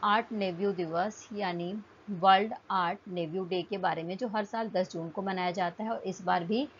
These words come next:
दस जून को मनाया जाएगा। और इस बार की जो थीम है, वो क्या है? तो इस थीम का नाम है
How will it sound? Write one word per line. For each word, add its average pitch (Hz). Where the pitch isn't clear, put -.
दस 202
जून 185
को 202
मनाया 170
जाएगा। 180
और 240
इस 233
बार 214
की 220
जो 220
थीम 220
है, 247
वो 254
क्या 247
है? 277
तो 285
इस 233
थीम 220
का 226
नाम 208
है 294